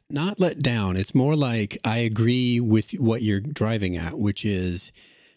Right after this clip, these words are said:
that this writing team, this producing team, has decided to approach the story in a chopped up time jumping instead of, like, a linear,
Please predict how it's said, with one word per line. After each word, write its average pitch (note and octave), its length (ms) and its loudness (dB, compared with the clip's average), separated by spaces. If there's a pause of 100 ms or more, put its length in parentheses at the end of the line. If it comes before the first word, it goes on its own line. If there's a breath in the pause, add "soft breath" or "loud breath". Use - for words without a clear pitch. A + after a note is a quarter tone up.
(100)
that G#2 480 -6
this A#2 240 -4
writing G#2 340 -2
team, F#2+ 340 -2
this F#2+ 120 -2
producing G2 680 -4
team, F2+ 460 -6
has G#2 420 -8
decided G#2+ 580 -6
to G2 480 0
approach - 580 -4
the B2 100 -4
story F#2+ 840 -2
in G2+ 280 0
a F#2 520 -2
chopped - 420 -4
up G2+ 160 -4
time A2 340 0
jumping F2 720 -2
instead G2+ 320 -4
of, F#2+ 80 -4
like, F#2 160 -4
a F#2+ 40 -4
linear, F#2 600 -2